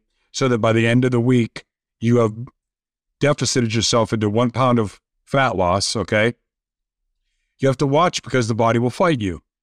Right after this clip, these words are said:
The body will say, "Okay, I see what he's doing. I see what she's doing. I'm gonna lower our R M R down to two thousand," which is what they're trying to eat.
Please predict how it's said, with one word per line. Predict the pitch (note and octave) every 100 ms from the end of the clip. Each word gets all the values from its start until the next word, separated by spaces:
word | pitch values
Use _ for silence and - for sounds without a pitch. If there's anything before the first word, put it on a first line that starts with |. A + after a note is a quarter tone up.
| _ _ _ _
The | G#2+
body | G#2 A2+ A#2
will | A2+
say, | - B2 A#2+
"Okay, | B2 C3 A#2
I | G#2+
see | G#2 C3
what | A#2+ A#2
he's | A2
doing. | G#2+ D3+ C#3+ C#3
I | A2+
see | -
what | A2+ G#2+
she's | - B2+
doing. | A2 G#2+ G#2+ G#2 G2 _ _ _ _
I'm | A#2+
gonna | A#2+ A2+
lower | A#2 A#2 A2+
our | A2+ A2 A2 A2
R |
M | G#2+
R | A#2 B2+ B2
down | B2 C#3 A#2 G#2 G2 _ _ _ _
to | -
two | B2 B2
thousand," | A2+ B2 C#3+ G#2+ F#2 E2+ -
which | A2+ G#2+ -
is | G#2
what | G#2+ G2+
they're | A2+
trying | F#2+ A2+ G#2
to | G#2
eat. | A#2 G2+ -